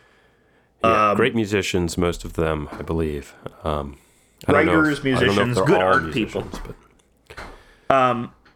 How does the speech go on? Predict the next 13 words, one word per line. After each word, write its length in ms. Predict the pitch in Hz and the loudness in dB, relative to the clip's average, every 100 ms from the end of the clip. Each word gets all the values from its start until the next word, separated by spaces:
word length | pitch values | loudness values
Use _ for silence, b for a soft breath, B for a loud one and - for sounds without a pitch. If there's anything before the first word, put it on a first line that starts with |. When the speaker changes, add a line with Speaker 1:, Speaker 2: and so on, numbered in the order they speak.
| _ _ | _ _
Speaker 2:
they 160 | 160 190 | 0 2
inspire 520 | 180 - 190 262 196 | -2 0 2 2 0
me 180 | 120 117 | -2 -4
to 100 | 127 | -2
do 140 | 131 | -2
stuff 300 | 139 156 147 | 0 0 0
like 240 | 156 151 147 | 2 0 2
this, 220 | 196 - | -2 0
to 120 | - | -2
do 300 | 143 269 311 | 2 2 2
this 240 | 208 202 180 | 2 0 2
long-form 640 | 190 175 147 127 151 131 | 2 2 0 0 0 2
storytelling, 840 | 127 156 139 120 107 117 92 78 | 0 2 2 2 0 0 -2 -6